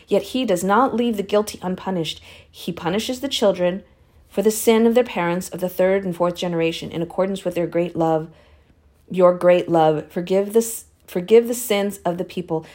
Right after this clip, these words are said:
just as you have pardoned them from the time they left Egypt until now." That is Moses petitioning to the Lord, "You are great, you are slow to anger, you are abounding in love, forgiving rebellion.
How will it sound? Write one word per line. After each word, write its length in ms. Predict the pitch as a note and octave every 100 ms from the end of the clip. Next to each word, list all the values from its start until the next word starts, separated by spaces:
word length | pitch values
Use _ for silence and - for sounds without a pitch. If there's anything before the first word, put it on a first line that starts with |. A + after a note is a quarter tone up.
| -
just 260 | - G#3 -
as 160 | D#3+ F3+
you 80 |
have 220 | F#3 D#3 -
pardoned 340 | F3+ F3 E3
them 140 | E3
from 160 | F3+ D#3+
the 80 | D3+
time 320 | - E3 F3
they 120 | D#3+
left 340 | D#3 E3 E3 -
Egypt 320 | E3 E3 D#3+ -
until 240 | D3+ E3
now." 240 | D#3+ D3+ D3+ - - _ -
That 160 | E3
is 160 | G#3 A3
Moses 500 | F#3+ E3+ E3+ F3 E3+ - -
petitioning 580 | E3 - E3 - F#3+ G#3
to 100 | G#3+
the 120 | A3+
Lord, 400 | G3 F3 E3 E3 _ _ _ _ _ -
"You 200 | F#3+ G3+
are 80 | A3
great, 380 | G#3+ F#3+ F#3+ -
you 80 | F3+
are 80 |
slow 300 | F3+ - G3
to 180 | A3 -
anger, 260 | G3 F#3+ G3
you 80 | F3+
are 60 |
abounding 380 | E3 E3+ F#3+ A3+
in 120 | B3
love, 480 | G#3+ F#3+ G3 G3 -
forgiving 600 | - F3 F3 F3+ A3 A#3
rebellion. 720 | B3 A#3+ F#3+ F#3+ F#3+ F#3+ G3